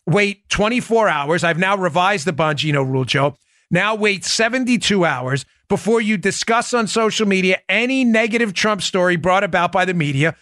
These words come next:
because they're probably lying. I mean, do we have to go through the litany of hoaxes?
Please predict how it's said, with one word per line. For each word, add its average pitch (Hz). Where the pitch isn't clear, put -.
because 226
they're 277
probably 202
lying. 254
I -
mean, 220
do 226
we 214
have 247
to 294
go 269
through 269
the 240
litany 233
of 233
hoaxes? 226